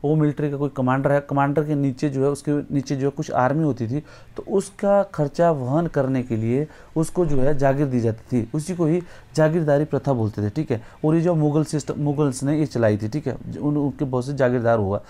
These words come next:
करते थे, ठीक है। This system was started by Muslim and the remained in India till इंडिपेंडेंस, ये जो, जो, जो दिल्ली के जो सुल्तान थे, उन्होंने जो, उन्होंने ये प्रथा चलाई थी, ठीक है। क्या करते थे कि उनका कोई भी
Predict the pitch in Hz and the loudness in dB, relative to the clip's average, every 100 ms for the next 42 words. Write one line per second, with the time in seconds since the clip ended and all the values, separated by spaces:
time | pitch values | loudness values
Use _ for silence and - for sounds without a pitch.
0 | - - 113 113 98 - 160 127 - - | -20 -6 -6 -4 -6 -4 -2 -2 -2 -12
1 | - - - 82 135 175 185 170 - 160 | -20 -20 -14 -10 -2 0 0 -2 -2 0
2 | 147 139 - 139 131 156 139 131 127 127 | 2 2 2 0 2 0 2 2 -2 0
3 | 156 143 135 127 117 131 160 165 135 123 | 0 2 2 2 0 0 2 0 0 0
4 | 123 139 143 170 170 - - - 139 139 | 0 0 0 -2 -4 -18 -20 -4 0 2
5 | 127 123 117 - 147 170 165 - - 143 | 2 2 0 0 0 0 -2 -8 -12 0
6 | 165 160 101 131 151 156 135 147 160 165 | 2 2 -2 -2 0 0 0 0 2 0
7 | 160 151 143 123 131 131 135 151 - 196 | 0 -2 -2 0 2 0 0 -4 -2 0
8 | 190 143 120 135 - 147 131 156 147 147 | 2 2 0 -2 -2 -2 0 -2 -4 -4
9 | 120 135 127 120 110 110 170 147 107 - | -4 -4 -2 -2 -2 -4 -4 -4 -6 -14
10 | - 147 139 147 170 185 - 170 170 165 | -8 -4 -4 -4 -4 -6 -4 -4 0 0
11 | 170 170 156 | 2 2 0